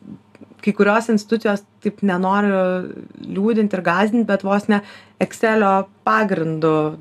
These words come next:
duok Dieve, čia jau irgi neblogai, kad konstruodavo, ar ne, tą vien savo patikrinamųjų aibę, tai yra sąrašą įmonių,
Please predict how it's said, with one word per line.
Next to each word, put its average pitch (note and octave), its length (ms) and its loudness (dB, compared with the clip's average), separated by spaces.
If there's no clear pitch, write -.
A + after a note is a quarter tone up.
duok D#3+ 260 -4
Dieve, E3 280 -2
čia - 180 0
jau G#3 100 4
irgi F3 160 -4
neblogai, D#3+ 420 0
kad D#3+ 180 -2
konstruodavo, E3+ 680 -2
ar D#3 140 -4
ne, F3 180 0
tą E3+ 280 0
vien F3+ 340 2
savo F3 360 0
patikrinamųjų F3 880 0
aibę, C#3+ 400 -2
tai - 220 -10
yra - 160 -8
sąrašą F3 680 -4
įmonių, D#3+ 460 -4